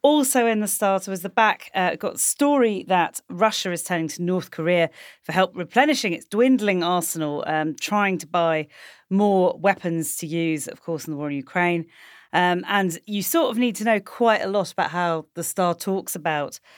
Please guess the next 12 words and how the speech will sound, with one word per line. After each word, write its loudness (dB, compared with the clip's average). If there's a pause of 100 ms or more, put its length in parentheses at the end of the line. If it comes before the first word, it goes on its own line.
(200)
Kim 0
Jong-un 0
and -2
Vladimir -2
Putin -6
to -8
understand 0
this -4
<laughs> -4
headline. 4
So, -4
uh, 4